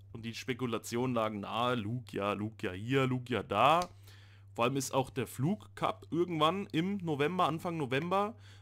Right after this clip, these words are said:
passt vielleicht also auch dazu, während des Flug Cups auch Lugia in die Flugraids reinzu-, <laughs> in die Flugraids, in die Fünfer-Raids reinzupacken.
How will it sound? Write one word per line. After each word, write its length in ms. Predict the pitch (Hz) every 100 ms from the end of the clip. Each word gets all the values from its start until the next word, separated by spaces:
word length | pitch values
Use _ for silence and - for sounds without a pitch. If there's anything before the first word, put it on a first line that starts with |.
| -
passt 220 | 156 -
vielleicht 240 | 175 147 135
also 220 | 120 127
auch 140 | 226
dazu, 380 | - 180 - 175
während 260 | 151 147 131
des 100 | 117
Flug 280 | 165 196 -
Cups 340 | 156 147 -
auch 360 | 120 123 120 135
Lugia 520 | 196 - 165 160 151 - - - - - - -
in 140 | 170
die 80 | 156
Flugraids 720 | 131 185 196 143 156 156 -
reinzu-, 360 | 127 151 160 151 - -
<laughs> 240 | - - 113
in 60 |
die 80 | 113
Flugraids, 640 | - 139 135 131 131 131
in 120 | 113 131
die 60 |
Fünfer-Raids 540 | 127 190 170 143 135 127
reinzupacken. 760 | 135 151 120 123 113 101 98